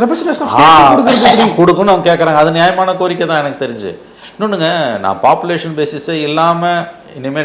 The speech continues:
Speaker 2: டீலிமிட்டேஷன்னா அது ஒரு பாலிசியா கவர்மெண்ட் எடுத்துடணும். தள்ளி தள்ளி போடுதே ஒழிய இந்த பிரச்சனையை ஐம்பது ஆண்டுகளா இந்தியா வந்து நேரடியா எதிர்கொள்ள தயங்கி அச்சத்தால விலகி ஓடுதுன்னு தான் நான் பார்க்குறேன். இப்போதைக்கு பிரச்சனை தீர்ந்தா போதும்னு இந்திரா காந்தி இருபத்தஞ்சு வருஷம் தள்ளி வச்சாங்க.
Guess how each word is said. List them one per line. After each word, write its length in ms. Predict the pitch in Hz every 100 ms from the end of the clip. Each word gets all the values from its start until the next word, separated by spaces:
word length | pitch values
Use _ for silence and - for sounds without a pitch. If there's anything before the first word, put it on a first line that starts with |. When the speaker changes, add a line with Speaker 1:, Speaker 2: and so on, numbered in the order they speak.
| 139
Speaker 2:
டீலிமிட்டேஷன்னா 720 | 151 147 139 135 - 127 180
அது 80 | 175 165
ஒரு 80 | -
பாலிசியா 340 | 185 202 202 175
கவர்மெண்ட் 300 | 160 156 131
எடுத்துடணும். 360 | 120 123 104 98
தள்ளி 220 | 147 208 226 226
தள்ளி 180 | 220 233
போடுதே 240 | 208 185 180 160
ஒழிய 200 | 170 147
இந்த 120 | 139
பிரச்சனையை 400 | 139 - 170 143 113 131 - - - - -
ஐம்பது 240 | 131 147 147
ஆண்டுகளா 340 | 165 165 165 160 147
இந்தியா 240 | 151 160 147
வந்து 140 | 139 147 131
நேரடியா 340 | 151 156 160 143
எதிர்கொள்ள 340 | 139 147 143 123 -
தயங்கி 380 | 139 156 156 160 131
அச்சத்தால 560 | 120 156 143 117 120 - - - - - - - - 127
விலகி 240 | 175 160 139
ஓடுதுன்னு 320 | 139 135 -
தான் 160 | 131 120
நான் 140 | 110 110
பார்க்குறேன். 300 | 101 90 - - - - - - - - - - -
இப்போதைக்கு 360 | 165 190 208 196
பிரச்சனை 300 | 180 143 160 160
தீர்ந்தா 200 | 160 156 147
போதும்னு 220 | 147 160 143
இந்திரா 180 | 156 143
காந்தி 180 | 135 123
இருபத்தஞ்சு 300 | 131 131 120
வருஷம் 200 | 113 117
தள்ளி 120 | 104 101
வச்சாங்க. 300 | 92 87 92